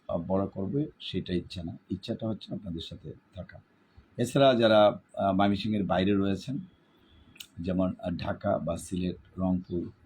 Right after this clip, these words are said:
দিনাজপুর, রাজশাহী, খুলনা, বগুড়া এবং, আহ, বরিশাল, যে বিভাগের ভিতরে থাকেন না কেন, আমাদের সাথে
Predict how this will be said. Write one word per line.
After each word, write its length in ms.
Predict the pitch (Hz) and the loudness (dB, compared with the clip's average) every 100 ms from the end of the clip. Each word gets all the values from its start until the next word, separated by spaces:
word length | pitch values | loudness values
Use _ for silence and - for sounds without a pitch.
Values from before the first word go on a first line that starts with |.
| 85 | -6
দিনাজপুর, 420 | 92 90 - 82 | -4 -6 -8 -10
রাজশাহী, 320 | 85 - 87 | -8 -10 -12
খুলনা, 340 | - 80 80 | -10 -10 -8
বগুড়া 340 | 78 90 82 - - _ _ _ _ _ | -8 -8 -6 -8 -10 _ _ _ _ _
এবং, 320 | 90 87 87 85 - _ - - | -6 -4 -4 -6 -12 _ -20 -12
আহ, 460 | 90 85 82 85 85 | -6 -2 -2 -4 -4
বরিশাল, 500 | 92 90 - 85 - _ _ - | -2 -2 -4 -6 -8 _ _ -8
যে 200 | 92 117 | 2 4
বিভাগের 440 | 104 92 101 92 | 4 4 2 2
ভিতরে 300 | 90 - 92 | 0 -2 -4
থাকেন 300 | 98 107 - | -4 -6 -4
না 100 | 123 | -4
কেন, 160 | 135 160 | -2 -4
আমাদের 280 | 226 85 82 | -2 -4 -4
সাথে 380 | 90 82 82 | -8 -8 -8